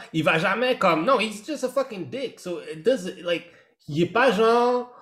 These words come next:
le gars qui va, genre, rallier le monde à faire quelque chose.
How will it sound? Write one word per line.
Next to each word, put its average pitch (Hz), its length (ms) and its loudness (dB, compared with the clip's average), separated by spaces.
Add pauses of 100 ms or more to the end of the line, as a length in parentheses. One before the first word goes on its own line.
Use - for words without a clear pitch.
(140)
le 165 220 6
gars 180 300 2
qui 165 180 -10
va, 151 280 -2
genre, 147 200 -4
rallier 165 420 -4
le 156 60 -4
monde 196 160 -8
à 160 60 -10
faire 139 200 -12
quelque 127 160 -12
chose. 180 300 -4